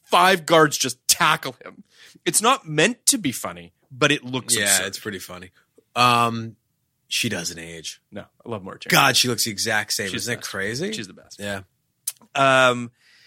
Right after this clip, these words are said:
Speaker 1: the other thing that I noticed early on in this movie that Danny Elfman is working real hard.
Speaker 2: Well, there's the other thing. When you see the, the, you know, music by or score by or
Speaker 1: Yeah.
Speaker 2: whatever it was, uh, Danny Elfman,
Speaker 1: Yeah.
Speaker 2: I, they really were taking this seriously.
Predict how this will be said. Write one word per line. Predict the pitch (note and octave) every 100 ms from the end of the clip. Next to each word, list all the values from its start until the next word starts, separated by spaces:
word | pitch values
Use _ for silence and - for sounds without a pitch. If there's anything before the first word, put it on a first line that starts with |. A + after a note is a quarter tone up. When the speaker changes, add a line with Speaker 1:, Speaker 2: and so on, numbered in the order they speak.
| _ _ _ _
Speaker 1:
the | D#3
other | F#3
thing | A#3 A3+
that | G#3
I |
noticed | F3 D3+ C#3+
early | D3 C#3
on | B2+
in | B2+
this | A#2+
movie | B2 A2 A2
that | G#2 G#2
Danny | A#2 B2 B2+
Elfman | A#2+ A2+ A2+
is | G2
working | G2+ G#2 G2+ G2
real | F#2+ A2 B2+
hard. | A2+ F#2 F2+ F2 _ - - _ -
Speaker 2:
Well, | A#3+
there's | A3
the | A3
other | C#4
thing. | G#3+ B2 G2+
When | C3
you | D#3+
see | - G3+
the, | F3+ F3
the, | D#3 E3 E3+ E3+ E3+ D#3+ - _
you | E3 D3+
know, |
music | D3 D#3 E3
by | D#3 D#3
or | C#3
score | - D3+
by | C#3+
or |
Speaker 1:
Yeah. |
Speaker 2:
whatever | C3 C#3 C#3
it | C3+
was, | C3+ B2+
uh, | B2+ B2+ B2 A2 - _ _
Danny | D3 D3 D#3+
Elfman, | E4 - C3
Speaker 1:
Yeah. | G2+ -
Speaker 2:
I, | F#3+
they | A3+
really | A3+ G3+ E4+ B4 F3 A#2+ G#2
were | D3+ C#3
taking | D3+ E3 C3+
this | G2+ -
seriously. | - F#3+ E2+ - -